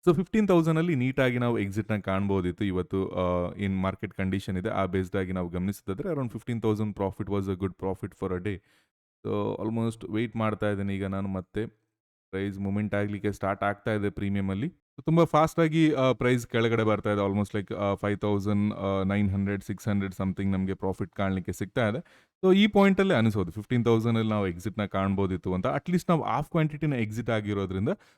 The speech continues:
ಸ್ವಲ್ಪ ನಾವು ಸೇಫ್ ಆಗಿದ್ದೇವೆ. So ಈ ರೀತಿ ನಾವು ಟ್ರೇಡ್ ನ ಮ್ಯಾನೇಜ್ ಮಾಡ್ಬೇಕು. If in case momentum ಆಗಿದಿದ್ರೆ ಆಗ ನಾವು ರಿಗ್ರೆಟ್ ಆಗ್ಲಿಕ್ಕಿಲ್ಲ. If in case ಇಲ್ಲಿಂದ ಏನಾದ್ರು ಪ್ರೈಸ್ ಮೊಮೆಂಟಮ್ ಆಗಿದಿದ್ರೆ ಆಗ ನಮ್ಗೆ ಅನಿಸುತ್ತೆ ದೊಡ್ಡ ಮೊಮೆಂಟಮ್ ಆಗಿತ್ತು, ನಾನು, ಆ, ಎಂಟ್ರಿನ ಪಡಿಬೋದು ಅಂತ ಆ ರೀತಿ ಎಲ್ಲ ಅನಿಸುತ್ತೆ. So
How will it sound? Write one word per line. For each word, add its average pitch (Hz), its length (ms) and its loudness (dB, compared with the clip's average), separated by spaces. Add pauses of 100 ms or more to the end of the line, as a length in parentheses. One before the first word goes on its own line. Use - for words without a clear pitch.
ಸ್ವಲ್ಪ - 220 2
ನಾವು 160 200 4
ಸೇಫ್ 110 300 0
ಆಗಿದ್ದೇವೆ. 82 420 -4
So 143 320 -4
ಈ 147 160 -4
ರೀತಿ 151 240 0
ನಾವು 143 200 0
ಟ್ರೇಡ್ 120 340 -4
ನ 127 80 -2
ಮ್ಯಾನೇಜ್ 107 420 -2
ಮಾಡ್ಬೇಕು. 104 400 -4
If 175 60 -6
in 160 140 -2
case 156 260 -4
momentum 131 380 -2
ಆಗಿದಿದ್ರೆ 110 880 -6
ಆಗ 175 200 2
ನಾವು 175 240 2
ರಿಗ್ರೆಟ್ 127 400 0
ಆಗ್ಲಿಕ್ಕಿಲ್ಲ. 120 460 -2
If 85 140 -8
in 110 180 -4
case 120 220 -2
ಇಲ್ಲಿಂದ 123 240 0
ಏನಾದ್ರು 117 280 -2
ಪ್ರೈಸ್ 113 280 -2
ಮೊಮೆಂಟಮ್ 110 440 -2
ಆಗಿದಿದ್ರೆ 101 880 -4
ಆಗ 160 180 0
ನಮ್ಗೆ 156 260 0
ಅನಿಸುತ್ತೆ 127 440 -4
ದೊಡ್ಡ 117 180 0
ಮೊಮೆಂಟಮ್ 110 480 0
ಆಗಿತ್ತು, 98 500 -2
ನಾನು, 98 260 -2
ಆ, 92 500 -4
ಎಂಟ್ರಿನ 95 280 -4
ಪಡಿಬೋದು 92 440 -4
ಅಂತ 87 120 -8
ಆ 101 160 -2
ರೀತಿ 98 220 -6
ಎಲ್ಲ 90 200 -4
ಅನಿಸುತ್ತೆ. 85 380 -6
So 117 260 -6